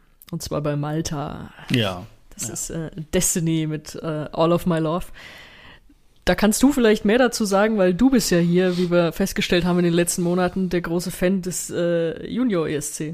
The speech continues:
Speaker 2: Ja, ja.
Speaker 1: Und, äh, den hat sie tatsächlich, also heute ist sie siebzehn Jahre alt, aber den hat sie tatsächlich vor ein paar Jahren mal gewonnen, ne? War das
Speaker 2: Mhm.
Speaker 1: einer, den du geguckt hast? Weil ich, ich
Speaker 2: Ja,
Speaker 1: hab's nicht
Speaker 2: ich weiß,
Speaker 1: gesehen.
Speaker 2: ich weiß jetzt nur im Moment gerade nicht, welches Jahr das war. Das muss so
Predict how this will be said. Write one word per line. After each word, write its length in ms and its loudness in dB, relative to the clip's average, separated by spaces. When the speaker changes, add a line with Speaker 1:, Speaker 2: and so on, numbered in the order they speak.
Speaker 2:
Ja, 300 8
ja. 200 4
Speaker 1:
Und, 240 -4
äh, 260 -10
den 200 2
hat 140 0
sie 80 -2
tatsächlich, 300 -2
also 160 -2
heute 220 0
ist 80 -6
sie 300 -4
siebzehn 320 -2
Jahre 220 0
alt, 220 -4
aber 100 0
den 160 -2
hat 140 -4
sie 80 -10
tatsächlich 360 -6
vor 140 -4
ein 40 -6
paar 180 -2
Jahren 160 -2
mal 160 0
gewonnen, 400 0
ne? 160 0
War 80 2
das 160 6
Speaker 2:
Mhm. 80 8
Speaker 1:
einer, 160 10
den 120 4
du 60 2
geguckt 460 -2
hast? 260 -10
Weil 140 0
ich, 160 -4
ich 240 -12
Speaker 2:
Ja, 220 8
Speaker 1:
hab's 120 8
nicht 120 8
Speaker 2:
ich 80 2
weiß, 140 6
Speaker 1:
gesehen. 280 0
Speaker 2:
ich 180 2
weiß 160 4
jetzt 180 -2
nur 120 6
im 80 6
Moment 260 8
gerade 240 2
nicht, 200 4
welches 280 0
Jahr 180 4
das 220 -2
war. 320 0
Das 260 -4
muss 260 0
so 380 0